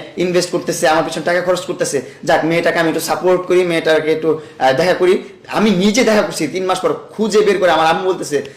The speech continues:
যে, তো আমার যখন লাইভে সবাই গিফট করে, সবাইকে একটা আমি প্রমোট করতাম যে, এই ভাই বা এই ভাই, সেই ভাই, সম্মানিত ভাই আমাকে এই, এরকম গিফট করতেছে, সবাই সাপোর্ট করবেন, দোয়া করবেন ওনার জন্য, ওনার আইডি যা ফলো দিয়ে আসবেন,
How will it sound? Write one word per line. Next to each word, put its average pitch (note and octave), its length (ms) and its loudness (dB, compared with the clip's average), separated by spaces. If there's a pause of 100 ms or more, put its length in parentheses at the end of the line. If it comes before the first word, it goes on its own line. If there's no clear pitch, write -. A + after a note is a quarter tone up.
(140)
যে, E3+ 100 -4
তো F3 240 0
আমার E3+ 320 2
যখন F3 200 0
লাইভে D#3 280 2
সবাই D#3+ 380 0
গিফট D#3 180 -8
করে, D3+ 160 2
সবাইকে F3+ 360 0
একটা A3 240 0 (220)
আমি D3+ 220 0
প্রমোট G3+ 280 2
করতাম D3 280 -2
যে, D3 80 4
এই D3+ 340 4
ভাই C#3+ 440 2
বা D3 100 0
এই D3 200 4
ভাই, D3 180 2
সেই D3 180 -2
ভাই, C#3+ 200 2
সম্মানিত D#3 420 -2
ভাই C#3 180 -2
আমাকে C#3+ 260 0
এই, C#3+ 200 6
এরকম D3 320 0
গিফট D3 180 -4
করতেছে, D3 260 -6
সবাই D3+ 180 0
সাপোর্ট D3 320 -2
করবেন, D3 260 0
দোয়া C#3+ 140 4
করবেন D3 280 0
ওনার D3 180 -2
জন্য, D3 280 -2 (260)
ওনার D#3 220 0
আইডি D#3+ 240 0
যা D#3+ 100 2
ফলো E3 220 0
দিয়ে D#3+ 140 2
আসবেন, C#3+ 280 2